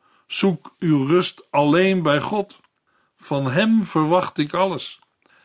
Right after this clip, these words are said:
Hij is werkelijk mijn rots en bevrijder. Hij is als een burcht voor mij. Niets krijgt mij uit mijn evenwicht. God zorgt voor mijn redding en redt ook mijn eer.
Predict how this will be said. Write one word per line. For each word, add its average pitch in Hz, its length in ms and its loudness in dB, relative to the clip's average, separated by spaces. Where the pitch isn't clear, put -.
Hij 220 260 2
is 190 140 0
werkelijk 190 560 0
mijn 120 240 -2
rots 156 540 -4
en 196 240 -4
bevrijder. 117 640 -2
Hij 123 180 0
is 123 120 0
als 117 180 0
een 117 160 -2
burcht 139 440 0
voor 110 200 -8
mij. 95 360 -8
Niets 185 540 -2
krijgt 156 480 -2
mij 139 260 -2
uit 127 200 0
mijn 123 200 -4
evenwicht. 107 760 -4
God 170 340 -4
zorgt 147 380 0
voor 135 200 -2
mijn 120 220 0
redding 143 400 0
en 123 120 0
redt 151 280 -2
ook 151 280 -2
mijn 156 320 -2
eer. 160 420 -6